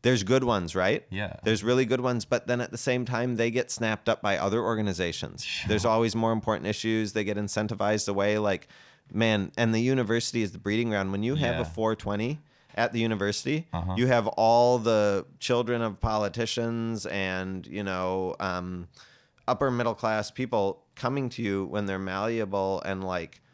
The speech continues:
Speaker 1: open-minded.
Speaker 2: Yeah.
Speaker 1: And you can get them in that moment
Speaker 2: Yes.
Speaker 1: and basically radicalize them for life.
Speaker 2: That's so true.
Speaker 1: You know? Um, and, but it, we're minting activists, like, for decades now, but
Speaker 2: Yeah.
Speaker 1: it's just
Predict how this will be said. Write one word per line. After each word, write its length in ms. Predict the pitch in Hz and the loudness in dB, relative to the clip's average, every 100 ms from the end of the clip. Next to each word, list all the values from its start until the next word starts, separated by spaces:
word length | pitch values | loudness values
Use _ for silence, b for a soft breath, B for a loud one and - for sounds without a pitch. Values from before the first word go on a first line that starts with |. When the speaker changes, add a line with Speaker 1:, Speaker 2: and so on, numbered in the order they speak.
| b | b
Speaker 1:
open-minded. 840 | 123 120 107 95 98 120 92 65 95 | -2 0 0 0 0 -2 -4 -6 -4
Speaker 2:
Yeah. 300 | 90 85 80 | -2 -2 0
Speaker 1:
And 140 | 107 | 0
you 100 | 120 | 0
can 200 | 143 120 | 0 -2
get 240 | 101 110 - | -2 -6 -4
them 160 | 147 110 | -6 -4
in 140 | 107 | -6
that 180 | 104 - | -8 -4
moment 360 | 98 110 85 | -2 -2 -2
Speaker 2:
Yes. 340 | 82 78 - - | -4 -6 -12 -4
Speaker 1:
and 120 | 107 | 0
basically 440 | 110 107 98 107 101 | 0 -2 -2 -2 0
radicalize 580 | 107 107 98 98 98 | 2 0 -2 -2 -2
them 140 | 104 95 | -4 -6
for 140 | 87 | -8
life. 280 | 85 82 - | -8 -10 -12
Speaker 2:
That's 120 | 67 - | -14 -10
so 160 | 80 | -10
true. 180 | - 104 | -6 -4
Speaker 1:
You 40 | |
know? 320 | 104 95 101 - | 0 0 -2 -2
Um, 380 | 110 104 98 98 | 0 0 0 -4
and, 240 | 117 113 - b b _ | -4 -4 -6 b b _
but 180 | 131 - | -2 0
it, 160 | 143 143 | -8 -6
we're 220 | 147 147 | -2 0
minting 500 | 143 131 175 180 139 | 2 0 -2 -2 -4
activists, 720 | 117 117 147 165 135 107 - - | -2 -4 -4 -6 -6 -6 -4 -2
like, 280 | 113 101 | -2 -2
for 200 | - 127 | -6 -4
decades 640 | 104 131 - - 135 104 101 | -2 -2 -2 -2 -2 -4 -6
now, 280 | 113 104 92 | -4 -2 -2
but 200 | 101 92 | -2 -2
Speaker 2:
Yeah. 120 | 104 | -4
Speaker 1:
it's 160 | - | -4
just 400 | - 117 - - | -4 -2 -2 -8